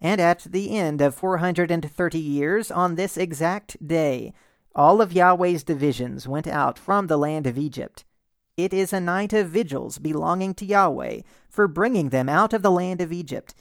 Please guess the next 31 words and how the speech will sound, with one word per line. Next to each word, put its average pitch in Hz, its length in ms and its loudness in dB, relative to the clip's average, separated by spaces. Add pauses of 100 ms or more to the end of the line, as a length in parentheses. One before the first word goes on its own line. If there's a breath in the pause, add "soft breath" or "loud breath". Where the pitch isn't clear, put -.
(260 soft breath)
It 185 140 -2
is 160 220 -2
this 196 240 -2
night 175 360 -4
belonging 196 540 4
to 233 100 -8
Yahweh 208 460 2
with 170 220 0
vigils 151 560 -4
for - 160 -2
all 262 240 6
of 190 100 2
the 185 140 2
Israelites 143 720 -2
throughout 175 380 -4
their 160 220 0
generations. 143 1000 -6 (400)
And 180 240 0
Yahweh 214 460 0
said 240 300 0
to 180 80 -2
Moses 165 500 -2
and 143 160 -2
Aaron, 135 440 0 (600)
"This 127 460 2
is 147 160 -2
the 156 120 4
statute 170 540 -4
of 127 140 -6
the 127 80 -6
Passover. 131 760 -8